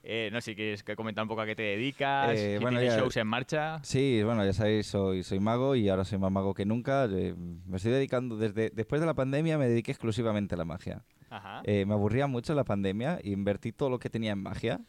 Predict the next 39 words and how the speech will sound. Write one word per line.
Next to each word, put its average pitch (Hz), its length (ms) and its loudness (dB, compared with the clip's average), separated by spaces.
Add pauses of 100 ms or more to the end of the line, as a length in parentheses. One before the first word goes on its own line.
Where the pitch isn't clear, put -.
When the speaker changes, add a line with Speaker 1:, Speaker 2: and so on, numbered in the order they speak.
(160)
Speaker 2:
eh, 95 240 -6
en 92 120 -6
aprender, 104 680 -2
en 98 100 -6
aparatos, 98 460 -6
me 104 80 0
compré 98 200 0
un 104 80 0
camión, 107 560 -2
¿sabes? 117 240 2
Fue, 110 220 2
fue 110 100 -4
muy 123 140 0
loco. 104 220 0
Speaker 1:
Un, - 60 -6
un 147 100 -2
camión. 131 480 -2
Speaker 2:
Me 110 80 -12
compré 113 180 -6
un 131 80 -6
camión, 135 340 -2
claro, 135 300 0
porque 110 240 -4
me 107 100 0
compré 107 260 0
tantas 131 260 -4
cosas 135 240 -2
que 123 80 -2
no 120 80 -2
me 113 100 -2
cabían. 98 380 -4 (320)
Entonces, 110 360 -2
claro, 104 280 -4
ahora 104 160 -2
voy, 113 240 0
estoy 110 400 0
haciendo 110 180 -4
espectáculos 104 540 0
grandes 123 480 0